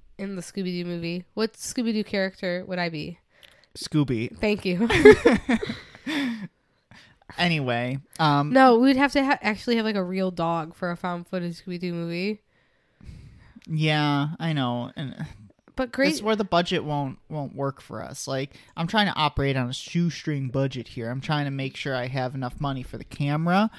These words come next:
Speaker 2: I have enough money for the location.
Speaker 1: And you gotta, like, hire a dog actor?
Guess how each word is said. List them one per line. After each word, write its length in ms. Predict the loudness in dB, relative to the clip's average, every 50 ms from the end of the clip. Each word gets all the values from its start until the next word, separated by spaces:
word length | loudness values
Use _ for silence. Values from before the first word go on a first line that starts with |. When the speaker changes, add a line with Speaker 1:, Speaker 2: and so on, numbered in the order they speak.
| -20 -20 -20 -20 _ _ _ _
Speaker 2:
I 60 | -4
have 180 | -2 -2 -2 -2
enough 260 | -4 -6 -6 -6 -6
money 320 | -4 -2 -2 -2 -2 -4
for 760 | -6 -8 -10 -8 -6 -4 -2 -2 -2 -2 -2 -2 -2 -4 -6 -8 -12 -20 -20 _ -12
the 60 | -8 -4
location. 680 | -2 -2 -2 -4 -2 -2 0 0 0 0 2 2 4
Speaker 1:
And 80 | 6 6
you 60 | 6
gotta, 200 | 6 6 4 4
like, 240 | 0 -2 -4 -4 -6
hire 360 | -8 -4 -2 0 0 2 0
a 60 | 0 0
dog 340 | -2 -2 -2 0 0 0
actor? 600 | 0 -2 -2 -4 -4 -4 -2 -2 0 -2 -4 -8